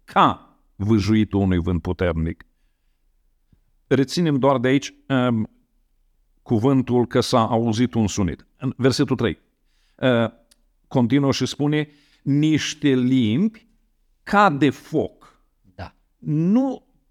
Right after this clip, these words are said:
Speaker 1: era, nu ne spune că era foc. Deci
Speaker 2: Da.
Speaker 1: nu era vânt, eh, care să răstoarne munții și nu era niciun foc care să ardă.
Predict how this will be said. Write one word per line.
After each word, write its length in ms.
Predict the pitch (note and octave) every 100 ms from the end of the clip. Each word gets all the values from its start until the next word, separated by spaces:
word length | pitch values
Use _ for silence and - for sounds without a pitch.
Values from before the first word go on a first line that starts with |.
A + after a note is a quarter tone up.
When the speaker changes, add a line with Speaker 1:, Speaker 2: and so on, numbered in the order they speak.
| _ _ _
Speaker 1:
era, 840 | E3+ C#3+ D#3 C#3 E3 D#3 C#3 A#2 - _ _ _ -
nu 160 | D3+ A3
ne 120 | G3
spune 320 | - F3+ D#3
că 120 | -
era 220 | C#3 C3+
foc. 680 | A2+ - - C3 - - _ _ _ _ _
Deci 300 | A#2 C#3+ -
Speaker 2:
Da. 80 | D3
Speaker 1:
nu 160 | E3 A3
era 360 | G3+ E3 D3+ E3+
vânt, 760 | C3 B2+ F#3 A3 F3+ - - _ _ F#3 - _
eh, 120 | D3+ B2+
care 240 | - D3 C#3
să 200 | - C#3+
răstoarne 640 | C3+ - - D3+ C3+ A#2+
munții 560 | A#2+ C3+ F#3+ - G#3+ A3+ -
și 160 | - F3+
nu 120 | G3+
era 200 | D#3+ D#3+
niciun 320 | E3 F#3 D#3+
foc 240 | - E3+ -
care 220 | D3 B2+
să 140 | -
ardă. 400 | B2 G#2 E2 F2+